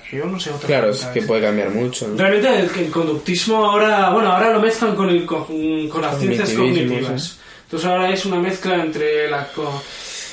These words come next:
Speaker 1: mo-, modelos de cognición que también s-, también son criticables, pero bueno, ahí están.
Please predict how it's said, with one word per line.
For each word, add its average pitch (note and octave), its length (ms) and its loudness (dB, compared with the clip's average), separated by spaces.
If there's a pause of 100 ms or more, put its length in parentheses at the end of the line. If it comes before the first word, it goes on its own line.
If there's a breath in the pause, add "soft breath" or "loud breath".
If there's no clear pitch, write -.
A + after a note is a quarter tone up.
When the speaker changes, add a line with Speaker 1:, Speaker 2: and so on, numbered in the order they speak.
(100)
Speaker 1:
mo-, C#3+ 180 -4
modelos F3 400 2
de F3 80 0
cognición F3+ 600 2
que F#3+ 100 -2
también E3+ 720 0
s-, - 500 -10
también D#3 300 -4
son D#3+ 560 -4
criticables, F#3 720 0
pero C#3+ 140 -2
bueno, F#3 180 0
ahí D#3 140 -2
están. A3+ 460 -2